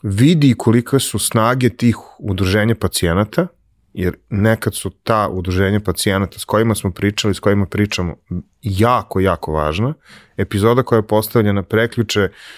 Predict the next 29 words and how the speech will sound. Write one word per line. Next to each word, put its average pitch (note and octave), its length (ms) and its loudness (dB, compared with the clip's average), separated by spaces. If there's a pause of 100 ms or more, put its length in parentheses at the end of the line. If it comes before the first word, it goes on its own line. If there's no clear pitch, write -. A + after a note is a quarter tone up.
(240)
časna A#2+ 340 0
reč, A2+ 260 0
izgleda G2 300 2
ovako. F2+ 640 2 (880)
E, G2 220 2
sagovornica A2 560 2
je G#2+ 40 -2
bila A2 160 4
Ivana G#2+ 240 6
Badnjarević, G#2+ 840 2
e, - 360 -10 (960)
z-, F#2 260 -4
izborila A2 560 2
se G2+ 140 -4
za F#2+ 100 -2
terapiju G2 420 0
za F#2 40 -2
svoju G2 200 0
ćerku F#2 360 -2
Anu, A2+ 280 2
koja F#2 200 0
je F2 80 0
sada F2+ 280 -2
trenira F#2 300 -2
borilačku F2 440 -2
veštinu F2+ 280 -2
i F2 40 -2
vozi E2 240 -2
rolere. G2 440 2